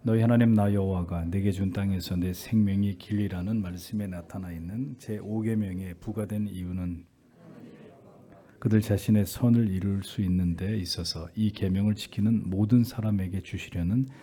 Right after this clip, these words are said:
장수와 번영의 분명한 약속이다." 예, 십 계명 가운데 유일하게 이 계명을 지킴에 대한 보상은 오 계명에만 존재하고 있습니다. 그것은 "너희 하나님 나 여호와가 내게 준 땅에서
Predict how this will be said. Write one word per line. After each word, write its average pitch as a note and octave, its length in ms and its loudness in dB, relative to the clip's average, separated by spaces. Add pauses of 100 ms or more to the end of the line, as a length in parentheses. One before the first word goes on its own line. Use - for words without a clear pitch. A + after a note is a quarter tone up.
(240)
장수와 G2+ 640 4
번영의 G2+ 640 2
분명한 F2 720 0
약속이다." E2+ 840 -10 (2000)
예, D#2 180 -2
십 - 380 -8
계명 B2+ 400 2
가운데 E2 500 -8 (240)
유일하게 A2+ 480 0 (240)
이 C#3+ 160 2
계명을 B2 420 6
지킴에 A#2+ 360 2
대한 G2 260 2
보상은 F#2 720 -4
오 A#2+ 200 2
계명에만 F#2+ 840 -6 (500)
존재하고 E2+ 640 -4
있습니다. E2 540 -14
그것은 - 320 -4
"너희 G2 160 4
하나님 G2+ 340 4
나 F2+ 180 2
여호와가 F2 460 -2
내게 G2 280 0
준 F#2 240 -4
땅에서 G2+ 720 0